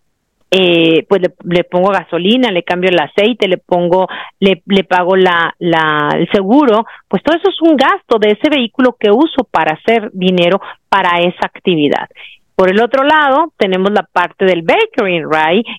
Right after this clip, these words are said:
Que hago pasteles, pues voy a necesitar el material, el, también todo lo que se le llama supplies, voy a tener que ir a llevar ese,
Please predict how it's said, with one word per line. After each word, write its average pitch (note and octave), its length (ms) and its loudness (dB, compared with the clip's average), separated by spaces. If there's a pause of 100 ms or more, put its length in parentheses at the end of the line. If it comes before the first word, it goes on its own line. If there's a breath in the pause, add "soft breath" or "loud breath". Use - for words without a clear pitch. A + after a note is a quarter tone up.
Que G3+ 80 -2
hago F3+ 200 -2
pasteles, C4+ 680 -2
pues F#3 140 -6
voy F3 140 2
a F#3 60 0
necesitar D#3+ 340 0
el E3 80 -2
material, G3 840 0 (300 loud breath)
el, E3+ 320 0
también E3+ 460 0
todo F3+ 160 2
lo E3+ 100 2
que E3 120 -6
se - 120 -6
le D#3 80 2
llama D#3 340 -2
supplies, A3 640 0
voy F#3 160 2
a F3+ 60 0
tener F3+ 260 -2
que F#3+ 120 -4
ir F3+ 80 2
a E3+ 40 0
llevar A3 680 0
ese, F3+ 560 -2